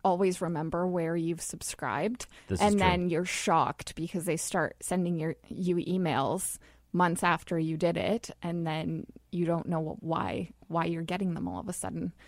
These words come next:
Speaker 1: So this app will help you deal with that.
Speaker 2: Crazy. And, uh, what, uh, platforms is it available on?
Speaker 1: Just iPhone for now,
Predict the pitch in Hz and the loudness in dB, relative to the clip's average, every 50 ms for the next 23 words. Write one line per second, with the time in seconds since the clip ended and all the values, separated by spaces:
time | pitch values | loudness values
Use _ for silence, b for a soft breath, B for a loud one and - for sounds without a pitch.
0 | b b b b b - - 190 180 165 170 165 156 - _ _ _ _ - - | b b b b b 0 2 2 4 4 2 2 0 -4 _ _ _ _ -2 -2
1 | 185 185 - - 165 165 - - 180 170 160 160 170 - - - 170 165 165 156 | 0 0 0 0 0 0 0 -2 -4 -4 -4 -6 -8 -10 -8 -6 -4 -4 -4 -4
2 | 170 165 - - 151 147 - - 165 - _ - - - - - 196 - - - | -6 -8 -4 -4 -4 -4 -4 -6 -8 -10 _ -10 -10 -8 -8 -10 -12 -12 -14 -16
3 | - - - _ _ _ _ _ _ _ _ _ - - - 98 87 87 85 90 | -18 -20 -20 _ _ _ _ _ _ _ _ _ -12 -4 0 2 2 2 2 0
4 | 85 b b b b b b 120 117 113 110 107 110 110 107 107 101 71 - _ | -2 b b b b b b 6 6 6 6 6 6 8 8 6 6 2 0 _
5 | _ _ _ _ _ _ _ _ - - _ - 113 117 113 - - 117 104 - | _ _ _ _ _ _ _ _ -20 -16 _ -4 -2 -2 -2 2 2 2 4 4
6 | - 101 - - - 98 90 87 87 85 85 82 82 85 85 82 82 82 80 78 | 4 2 2 4 2 2 2 2 2 0 0 0 2 2 2 2 2 2 0 0
7 | 78 - - - - - - - - - _ - - 214 220 - - - 175 156 | 0 -2 -4 -8 -12 -14 -14 -16 -20 -20 _ -4 0 0 0 0 0 -2 -2 -2
8 | - - - 185 202 220 - 226 233 254 269 311 | -2 -2 -2 -2 -2 -2 0 2 2 4 4 2